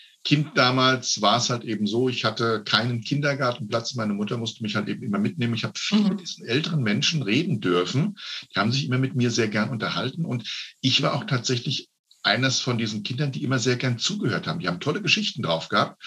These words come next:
Speaker 2: Mhm.
Speaker 1: Da waren sehr, sehr viele Lebensweisheiten drin. Und da bin ich heute auch noch dankbar, was die alles erzählt haben, wo ich gesagt hab, „Donnerwetter, was die alles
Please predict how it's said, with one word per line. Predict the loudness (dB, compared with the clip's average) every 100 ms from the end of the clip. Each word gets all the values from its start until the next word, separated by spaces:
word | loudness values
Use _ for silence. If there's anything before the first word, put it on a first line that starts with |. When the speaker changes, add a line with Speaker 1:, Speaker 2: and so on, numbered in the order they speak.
| 0
Speaker 2:
Mhm. | 2 2
Speaker 1:
Da | 2
waren | 2 4
sehr, | 2
sehr | 2 0
viele | 0 0
Lebensweisheiten | 2 0 0 -2 -2 -2 -2 -6 -8 -12 -10
drin. | -2 -2 -2 -10 -14 -14 -18 -6
Und | 0
da | 2
bin | 2
ich | 2 2
heute | 0
auch | 0
noch | 0 -2
dankbar, | 0 0 0 -2
was | -2
die | -2 -2
alles | 0
erzählt | -2 -4 -4 0 0 2
haben, | 2 2
wo |
ich | 0
gesagt | -4 -6 -4
hab, | -4
„Donnerwetter, | -2 -2 0 0
was | 0 0
die | -2 -6
alles | -2 -2 -2